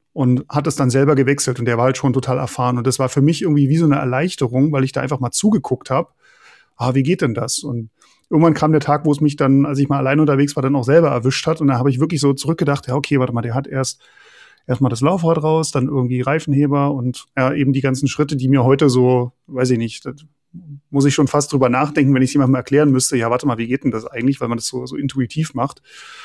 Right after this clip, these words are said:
Ähm, was würdest du denn sagen, Bianca, sind so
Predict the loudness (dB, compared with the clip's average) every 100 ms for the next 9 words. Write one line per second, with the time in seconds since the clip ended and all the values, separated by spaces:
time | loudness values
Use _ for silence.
0 | -20 -20 _ _ _ -2 2 2 0 -4
1 | _ _ _ _ _ _ _ _ _ _
2 | _ _ -20 _ _ _ -4 0 4 2
3 | 4 2 4 4 2 4 2 2 2 2
4 | 2 0